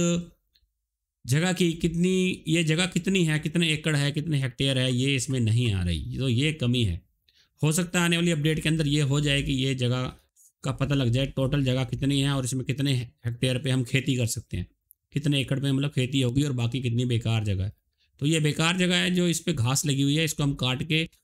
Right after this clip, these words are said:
अपनी गायें, भेड़, बकरी जो भी खाती है उनको खिला सकते हैं। ठीक है भाई, ये था आज का गेम प्ले। आज हम, मैंने आपको mulcher और roller और भाई एक वो loader के बारे में बताया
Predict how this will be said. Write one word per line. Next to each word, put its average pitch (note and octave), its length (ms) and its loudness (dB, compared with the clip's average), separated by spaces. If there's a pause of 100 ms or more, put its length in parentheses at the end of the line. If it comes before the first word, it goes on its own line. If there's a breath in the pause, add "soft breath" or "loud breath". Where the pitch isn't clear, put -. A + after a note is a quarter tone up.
(140)
अपनी C3+ 300 -2
गायें, C3 460 2
भेड़, A#2+ 200 2
बकरी B2+ 360 0
जो B2+ 160 0
भी B2+ 120 0
खाती A#2 280 -2
है A2+ 60 0
उनको A#2+ 180 -2
खिला A2+ 200 0
सकते - 280 -8
हैं। F#2+ 80 -10 (920)
ठीक F3+ 140 2
है G#3+ 60 0
भाई, G#3+ 100 2
ये G3+ 120 2
था G3+ 100 0
आज G3+ 140 0
का G#3+ 100 2
गेम F3 220 2
प्ले। G#3+ 220 0
आज D#3+ 280 0
हम, D#3 120 2
मैंने D#3+ 240 2
आपको D#3 220 -2
mulcher D3 420 0
और A#2 300 -2
roller D#3+ 340 2
और C3 220 -4
भाई B2+ 260 0
एक C3 200 0
वो B2 120 0
loader B2 280 0
के C3 80 -4
बारे B2 200 -2
में A#2 100 0
बताया A#2 340 -2